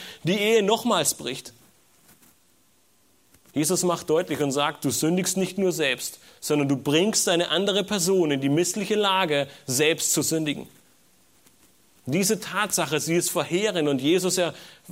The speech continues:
und das ganze Alte und Neue Testament, sie machen immer wieder deutlich, wie verheerend und furchtbar es ist,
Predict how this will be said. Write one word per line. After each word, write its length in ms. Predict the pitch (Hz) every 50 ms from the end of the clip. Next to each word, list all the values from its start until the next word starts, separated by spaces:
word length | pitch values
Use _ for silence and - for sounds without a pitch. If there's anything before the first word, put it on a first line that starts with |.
| 208 - -
und 220 | 160 143 147 143 - - - -
das 140 | 143 120 -
ganze 300 | 165 175 165 - 180 -
Alte 320 | 135 175 202 190 196 196
und 80 | 185 160
Neue 200 | 160 175 196 190
Testament, 500 | 180 160 - - 156 143 139 139 135 123
sie 280 | - 147 143 135 120 - - -
machen 320 | - 147 165 165 - 190 185
immer 240 | 180 185 185 170
wieder 180 | 170 185 175 175
deutlich, 500 | 147 175 165 175 185 185 151 135 - -
wie 120 | 165 165
verheerend 640 | 151 - - 143 123 117 156 170 180 190 190 208 196
und 120 | 214 208 196
furchtbar 540 | - - 202 196 190 - - 156 147 143
es 100 | 139 120
ist, 240 | 143 147 151 147 -